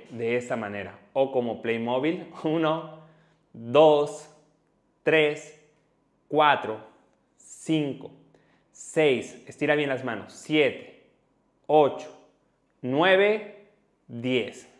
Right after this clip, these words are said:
Para el siguiente ejercicio, junto las manos y sin despegar las palmas de los dedos, estiro lo más que pueda, extiendo los dedos lo más que pueda. Uno, dos, tres,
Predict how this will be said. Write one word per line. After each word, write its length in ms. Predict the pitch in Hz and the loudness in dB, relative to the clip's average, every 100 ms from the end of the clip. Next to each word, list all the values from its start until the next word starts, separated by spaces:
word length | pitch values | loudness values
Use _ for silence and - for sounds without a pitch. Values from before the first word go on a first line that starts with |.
| _ _ | _ _
Para 160 | 120 | -2
el 80 | 127 | -2
siguiente 320 | 165 156 156 | 0 -2 0
ejercicio, 460 | 165 170 175 160 180 | -2 -2 -4 -2 -2
junto 320 | 160 147 170 | -4 0 2
las 160 | 175 165 | 2 0
manos 380 | 165 185 190 - - - | -4 -4 -8 -14 -18 -8
y 200 | 190 202 | -6 -4
sin 180 | 165 | -4
despegar 380 | 131 - 123 131 | -4 -4 -2 -2
las 160 | 151 147 | -2 -4
palmas 300 | 143 139 151 | -4 -4 -4
de 60 | |
los 100 | 151 151 | -2 -2
dedos, 360 | 147 185 - - - | -2 -2 -6 -18 -12
estiro 600 | 117 - 139 139 143 - 127 | -12 -8 -4 -2 -2 -4 -8
lo 120 | 113 | -8
más 220 | 117 131 | -8 -8
que 140 | - | -8
pueda, 480 | 120 123 135 165 - - _ | -6 -4 -4 -6 -10 -20 _
extiendo 420 | - - 131 131 | -20 -8 -4 -2
los 140 | 127 113 | -2 0
dedos 160 | 127 | 0
lo 80 | 110 | -2
más 200 | 107 107 | -8 -12
que 100 | 107 | -12
pueda. 320 | - 98 80 - | -6 -6 -6 -2
Uno, 440 | 175 143 147 - - _ _ _ _ _ | -2 -2 -4 -10 -20 _ _ _ _ _
dos, 640 | 117 120 160 151 147 - - _ _ _ _ _ _ | -2 6 8 6 2 -10 -20 _ _ _ _ _ _
tres, 520 | 143 151 147 - - | 2 2 2 -4 -18